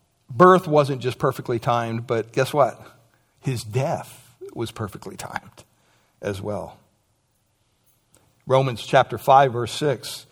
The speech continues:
says, "At just the right time, at just the right time, when we were still powerless, when we were still sinners, Christ died for the ungodly."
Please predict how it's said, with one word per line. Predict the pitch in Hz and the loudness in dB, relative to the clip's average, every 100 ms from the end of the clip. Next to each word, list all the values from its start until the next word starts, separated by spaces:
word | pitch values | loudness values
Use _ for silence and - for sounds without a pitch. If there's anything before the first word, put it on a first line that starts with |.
| _ _ _ _ | _ _ _ _
says, | - 139 131 123 - - - _ | 2 4 4 2 -6 -14 -20 _
"At | 139 143 131 | -2 -2 -4
just | - 180 233 - - | 4 6 6 0 0
the | 202 | 2
right | 180 156 165 190 220 - _ - | 4 6 6 6 0 -12 _ -18
time, | - 220 196 175 - - 90 - _ _ _ _ _ _ _ _ - | -10 -8 -8 -10 -14 -18 -18 -20 _ _ _ _ _ _ _ _ -6
at | 143 | -4
just | 139 285 - 196 | 4 4 4 0
the | |
right | 131 113 - | 2 2 0
time, | 98 85 92 - - - - - | -8 -8 -14 -18 -20 -20 -20 2
when | 165 185 | 6 6
we | 208 262 | 4 4
were | 240 | 4
still | - 226 220 | 8 8 6
powerless, | - - 202 208 190 151 131 143 165 | 4 4 10 10 10 8 4 2 2
when | 151 | 2
we | 190 | 4
were | 214 | 4
still | - 196 202 | 4 6 6
sinners, | - 208 190 175 165 | 4 4 6 6 4
Christ | - 196 185 175 139 | 4 6 8 4 6
died | 170 170 156 151 156 | 8 10 10 8 6
for | 143 170 170 | 4 4 6
the | 165 170 | 6 4
ungodly." | 151 147 147 139 131 131 107 95 - | 2 2 2 4 6 6 4 -8 -14